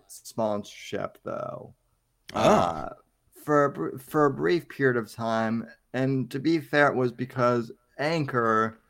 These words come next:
Speaker 1: who I used to podcast, uh, owns, is owned by Spotify. So I think they were just doing a general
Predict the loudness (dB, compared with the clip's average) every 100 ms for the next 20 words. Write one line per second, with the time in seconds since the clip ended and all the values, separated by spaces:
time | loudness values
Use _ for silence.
0 | _ _ _ _ 0 2 4 2 -6 -8
1 | 2 4 4 0 -2 0 0 -2 -6 -16
2 | _ _ _ _ _ -4 -2 0 0 -2
3 | -4 _ _ 4 6 4 2 -4 -8 -12
4 | -20 _ _ _ _ _ -2 -2 0 2
5 | 2 0 -2 -6 -8 -6 -4 -4 -6 -4
6 | -4 -6 -6 -4 -2 -4 0 2 4 2
7 | 0 -2 -2 -2 -2 -2 -2 0 0 -2
8 | -4